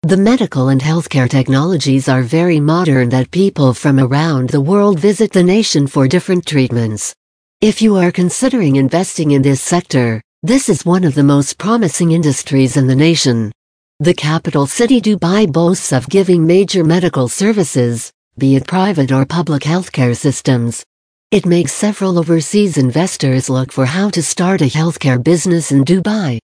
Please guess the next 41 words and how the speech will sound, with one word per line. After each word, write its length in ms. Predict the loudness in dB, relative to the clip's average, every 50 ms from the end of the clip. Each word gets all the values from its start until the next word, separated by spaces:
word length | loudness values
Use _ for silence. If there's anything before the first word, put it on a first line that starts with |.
| _ _ _ _ _ _ 0
If 200 | 0 0 2 2
you 160 | 2 2 4
are 180 | 4 2 2 2
wanting 400 | 2 2 2 0 0 0 0 0
to 100 | 0 -2
form 320 | -2 -2 -2 0 0 0
your 200 | 0 0 0 2
healthcare 460 | 2 0 0 -2 -2 -2 0 0 0
business 500 | 2 2 2 2 2 2 2 2 2 0
in 120 | 0 0 2
Dubai, 600 | 2 2 2 2 2 0 0 0 -2 -2 -4 -8 -12 _ _ -6
the 140 | -2 0 0
Dubai 400 | 2 2 0 2 0 0 0 0
Healthcare 560 | 0 0 0 -2 -2 -4 -2 -2 0 0 0
City 360 | -2 0 0 2 2 2 2
can 180 | 0 0 0 2
empower 500 | 2 2 0 -2 -4 -2 -2 0 0 0
you 160 | 2 2 2
to 120 | 0 0 0
do 180 | 2 2 2
so. 420 | 2 0 0 0 0 0 -2 -4 -6 -10 _ _ _ _ _ _ _ _ _ _ -10
But 300 | -4 0 0 0 0 0
prior 360 | -2 0 2 2 2 2 2
to 160 | 0 0 0
beginning 480 | 0 0 0 2 2 2 2 2 2 0
to 140 | 0 -2 -2
plan 380 | -4 -2 -2 0 0 2 2 2
anything, 580 | 2 2 2 2 0 0 -2 -2 -2 -2 -4 -6 -10 _ _ _
let's 380 | 0 2 2 2 2 0 -4 -4
learn 340 | -2 0 0 0 0 2 2
a 80 | 2
bit 200 | 2 2 2 2
about 280 | 2 0 0 0 0 -2
the 100 | -4 -6
kinds 380 | -4 -4 -4 -2 -2 -2 -2
of 120 | -2 -4 -2
healthcare 500 | -2 -2 -2 -4 -2 -2 0 0 0 2
business 400 | 0 0 2 2 0 0 0 -2
formation 580 | -2 0 0 2 2 2 2 0 -2 0 0
in 120 | 0 0 0
Dubai 560 | 0 0 0 0 0 0 0 -2 -2 -4 -4